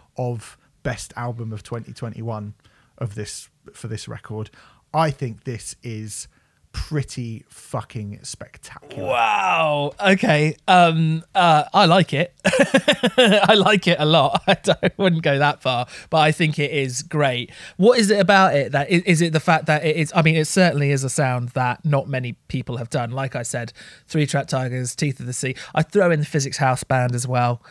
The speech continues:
Speaker 1: Mm-hmm.
Speaker 2: um, former Small Pond, um, alumni. Um, I think there's quite a lot of Physics House Band as well. But what is it, what is it that you love about it so much?
Speaker 1: Well, I mean, you mentioned Meshuggah, and I think,
Speaker 2: Mm.
Speaker 1: like, I mean, you mentioned Gamma Signals, and that is heavy. I mean, that's death, that's, like, deathcore heavy.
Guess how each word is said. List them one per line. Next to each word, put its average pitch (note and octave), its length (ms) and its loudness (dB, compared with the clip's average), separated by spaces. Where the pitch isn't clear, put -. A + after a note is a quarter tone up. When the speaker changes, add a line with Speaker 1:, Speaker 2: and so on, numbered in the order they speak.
Speaker 1:
Mm-hmm. A#2+ 220 -6
Speaker 2:
um, B2 420 2
former B2 600 -4
Small B2 280 -6
Pond, A#2 460 -6
um, A#2 520 -6
alumni. B2+ 500 -4
Um, C3 640 0
I D3 80 -4
think C#3 160 -6
there's B2+ 120 -12
quite B2 180 -6
a A#2 40 -8
lot B2 120 -6
of A#2+ 80 -10
Physics - 280 -10
House B2 200 -4
Band B2 180 -4
as - 100 -12
well. B2 160 -2
But B2 120 -10
what E3 200 0
is D3+ 120 -2
it, D3 180 -6
what D#3+ 220 0
is C#3 80 -2
it C#3+ 100 -6
that C#3+ 80 -8
you C3+ 120 -6
love B2+ 200 -4
about A2 220 -6
it - 80 -14
so - 160 -10
much? - 200 -12
Speaker 1:
Well, G#3 140 0
I G3 100 -6
mean, A3+ 200 -2
you A#3+ 100 -2
mentioned F#3 340 0
Meshuggah, C#3+ 520 -2
and C#3+ 100 -4
I - 40 -2
think, C#3 200 -2
Speaker 2:
Mm. - 20 -4
Speaker 1:
like, C#3+ 180 -4
I E3 40 -2
mean, D#3+ 140 0
you D#3+ 60 0
mentioned D#3 360 -2
Gamma C#3 240 -2
Signals, A#2 440 -8
and C#3 180 -2
that E3 140 -4
is C3 120 -10
heavy. C3+ 340 -2
I - 40 -6
mean, D3 100 -2
that's F#3 240 -4
death, C#3 280 -6
that's, E3 240 -4
like, C3 280 -10
deathcore A2 500 -10
heavy. F#2 360 -16